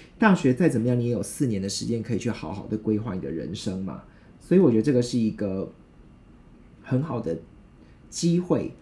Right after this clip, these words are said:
让你去 planning 你的人生，你可以去知道说，我们在有限的时间之内，我们要如何把这个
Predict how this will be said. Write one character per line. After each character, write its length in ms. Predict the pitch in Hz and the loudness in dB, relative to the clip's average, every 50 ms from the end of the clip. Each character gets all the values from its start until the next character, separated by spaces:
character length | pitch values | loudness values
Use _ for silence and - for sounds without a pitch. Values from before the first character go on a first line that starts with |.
| - - - - - | -20 -20 -20 -8 0
让 180 | 185 175 170 139 | 0 2 2 2
你 100 | 107 95 | 0 0
去 600 | - - - 135 127 120 110 101 101 107 - - - - - - - - - - - - - - - - - - | -4 -2 2 4 4 4 4 2 0 -2 -6 -8 -14 -20 -20 -20 -20 -20 -20 -20 -20 -20 -20 -20 -20 -20 -16 -2
planning 440 | - 156 151 151 147 151 123 107 90 - - - - | 0 2 2 4 2 2 0 -2 -4 -8 -12 -10 -4
你 140 | 120 120 | -2 0
的 360 | 123 120 117 107 95 87 - - - | 0 0 0 -2 -4 -6 -8 -10 -6
人 260 | - 117 113 107 107 | -4 -2 -2 -2 -2
生， 320 | 117 - - 110 98 101 117 - - - - - - - - - - - - | -4 -4 -2 -2 -2 -2 -6 -8 -12 -20 -20 -20 -20 -20 -20 -20 -20 -14 -4
你 80 | - 131 | -4 0
可 120 | 123 175 | 4 4
以 40 | 160 | 4
去 120 | 156 156 | 4 4
知 160 | 135 - 143 147 | 0 2 2 4
道 180 | 147 135 135 | 4 4 2
说， 500 | 131 - - 123 113 113 110 110 113 - - - - - - - - - - - - | 2 0 0 0 0 0 0 -2 -4 -6 -10 -16 -20 -20 -20 -20 -20 -20 -20 -10 -2
我 80 | - 123 | 0 0
们 100 | 127 135 | 2 4
在 140 | - 190 | 4 4
有 220 | 160 127 113 78 110 | 4 4 4 0 0
限 180 | - - 151 | -2 0 0
的 80 | 120 113 | 0 0
时 180 | - - - 107 | -4 -4 -6 -6
间 220 | - 110 110 113 | -4 -4 -6 -4
之 140 | 110 107 107 | -4 -4 -4
内， 340 | 113 113 107 98 85 - - - - | -2 -2 -4 -4 -6 -8 -12 -10 0
我 140 | 117 123 | 0 2
们 80 | 123 123 | 2 4
要 80 | 131 143 | 2 4
如 180 | 135 131 131 | 4 4 4
何 140 | 123 131 123 | 4 2 -2
把 140 | - - 71 | -2 -4 -6
这 140 | - - 107 | -6 -6 -6
个 300 | - 87 80 85 - | -6 -6 -6 -8 -8